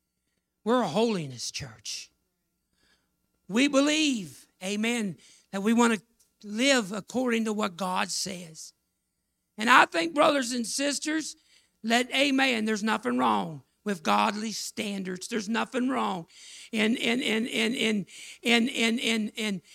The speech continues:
in, in godly principles and applying them.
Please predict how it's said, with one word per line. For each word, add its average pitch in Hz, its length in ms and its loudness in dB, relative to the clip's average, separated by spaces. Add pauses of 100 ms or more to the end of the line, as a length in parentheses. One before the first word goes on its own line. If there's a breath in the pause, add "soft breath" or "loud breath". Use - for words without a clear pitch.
(140 loud breath)
in, 226 260 -2
in 214 260 -4
godly 220 560 2
principles - 800 -4 (220 loud breath)
and 226 160 0
applying 214 720 0
them. 180 360 -12